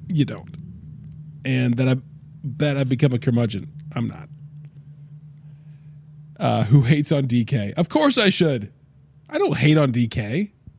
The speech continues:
I just wanna make them help, help them out. Uh, <laughs> he blames the horse for my subpar content. No pun intended. But he asked why I don't do a list anymore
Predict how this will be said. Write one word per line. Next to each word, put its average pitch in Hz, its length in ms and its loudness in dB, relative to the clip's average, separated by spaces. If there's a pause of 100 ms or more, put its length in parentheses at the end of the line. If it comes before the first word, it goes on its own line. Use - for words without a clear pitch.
(1400)
I 170 60 -8
just 202 180 -2
wanna 220 140 6
make 214 220 2
them 226 120 2
help, 202 260 2
help 202 200 0
them 233 120 2
out. 262 280 0 (2500)
Uh, 131 440 2 (720)
<laughs> - 760 -20
he 143 140 4
blames 131 380 0
the 110 80 -2
horse 110 320 -4
for 107 140 -6
my 95 320 -6
subpar 107 600 -4
content. 95 540 -12 (560)
No 110 260 0
pun 107 240 -4
intended. 98 400 -8 (2250)
But 147 200 4
he 151 120 4
asked 165 380 0
why 135 220 2
I 127 80 0
don't 127 240 2
do 117 200 0
a 113 40 0
list 120 420 0
anymore 120 720 -2